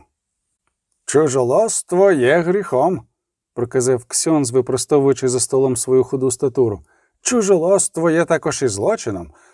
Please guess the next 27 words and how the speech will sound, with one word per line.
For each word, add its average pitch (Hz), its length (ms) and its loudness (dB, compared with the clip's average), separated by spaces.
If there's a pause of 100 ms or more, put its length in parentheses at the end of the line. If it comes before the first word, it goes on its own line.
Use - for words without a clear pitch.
(140)
але - 260 -8
за 214 180 6
гріхи 196 500 4
карає 180 440 2
Бог, 131 600 -4
а 143 220 -4
то 254 400 -2
за 190 200 2
злочини 165 520 0
карає 143 320 0
закон. 107 480 -4 (520)
Самосуддя 185 680 0
вже 127 200 0
й 165 40 4
убивств 170 600 0
ніщо 151 560 0
не 180 140 -2
виправдовує». 147 880 -2 (920)
«От-от», 165 760 0 (420)
притакнув 143 800 -2
кредо 139 360 2
бургомістер, 135 600 -2
проте 190 360 -2 (280)
одразу 175 460 0
вмовк 156 400 -2
і 143 60 -2
зосередився 165 760 0